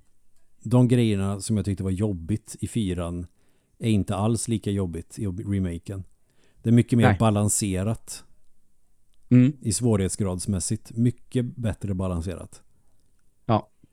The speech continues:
Speaker 1: Jag är snart
Speaker 2: Perf-
Speaker 1: beredd att säga att remaken är bättre än originalet.
Speaker 2: Ja, men, eh, det känns nästan som att den är det, va?
Speaker 1: Ja, det har Capcom varit grymt bra på faktiskt.
Speaker 2: Mm.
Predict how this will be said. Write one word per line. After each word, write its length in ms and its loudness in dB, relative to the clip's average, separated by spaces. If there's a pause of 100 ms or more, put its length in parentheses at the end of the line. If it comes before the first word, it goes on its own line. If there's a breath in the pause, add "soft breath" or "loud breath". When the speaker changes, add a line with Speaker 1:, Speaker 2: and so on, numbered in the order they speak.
(320 soft breath)
Speaker 1:
Jag 140 2
är 40 4
snart 420 4
Speaker 2:
Perf- 160 6
Speaker 1:
beredd 320 4
att 100 0
säga 380 0
att 160 -6
remaken 480 0
är 80 0
bättre 500 -4
än 80 -2
originalet. 600 -6 (440)
Speaker 2:
Ja, 280 2 (260)
men, 320 6
eh, 320 4
det 240 4
känns 300 0
nästan 300 0
som 180 0
att 140 -2
den 360 -2
är 220 2
det, 140 0
va? 140 -6 (600)
Speaker 1:
Ja, 260 0
det 120 2
har 160 4
Capcom 420 0
varit 260 0
grymt 420 0
bra 300 0
på 200 -4
faktiskt. 560 -12
Speaker 2:
Mm. 260 6